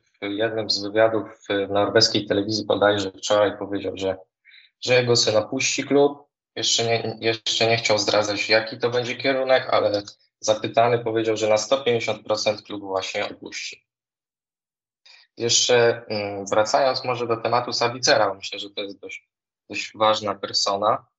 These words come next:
Jak wszyscy zapewne wiemy, Sabicer najprawdopodobniej trafi do Bayernu. Będzie to opłata w rzędu osiemnastu, może dwudziestu milionów euro. Mm.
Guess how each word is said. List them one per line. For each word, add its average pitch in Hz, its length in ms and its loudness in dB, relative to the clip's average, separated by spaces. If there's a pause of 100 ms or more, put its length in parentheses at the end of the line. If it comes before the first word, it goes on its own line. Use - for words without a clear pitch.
(1200)
Jak 131 320 2
wszyscy 135 400 -2
zapewne 117 480 -2
wiemy, 113 500 -2
Sabicer 110 600 -2
najprawdopodobniej 113 920 0
trafi 104 340 -10
do 101 100 -4
Bayernu. 101 500 0
Będzie 101 340 -8 (200)
to - 300 -6 (400)
opłata 107 540 4
w 95 120 -16
rzędu 98 480 -4 (300)
osiemnastu, 101 1080 0
może 113 340 0
dwudziestu - 600 -6
milionów 98 480 -4
euro. 107 440 0 (1900)
Mm. 104 420 -8